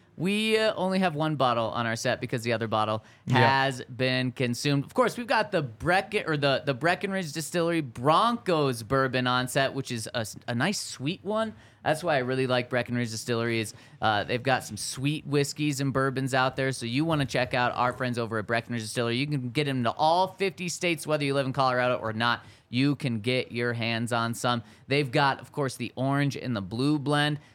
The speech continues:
Speaker 1: Try them both out, and then you can vote on which one's better over at Breckenridge Distillery dot com.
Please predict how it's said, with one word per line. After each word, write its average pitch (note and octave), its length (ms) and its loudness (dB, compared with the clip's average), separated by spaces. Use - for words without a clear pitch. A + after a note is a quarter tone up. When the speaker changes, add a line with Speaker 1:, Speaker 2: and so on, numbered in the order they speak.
Speaker 1:
Try C#3+ 220 0
them B2 180 -2
both A#2+ 340 -2
out, B2+ 340 2
and A#2+ 140 -4
then A#2 120 -2
you B2 100 -4
can A2 180 -6
vote A2 220 0
on G#2 140 -2
which G#2+ 160 -8
one's G#2 180 -4
better G#2 220 0
over F#2 160 -4
at D#2+ 80 -14
Breckenridge A2 380 -4
Distillery G#2 420 -4
dot A2 440 2
com. B2+ 340 0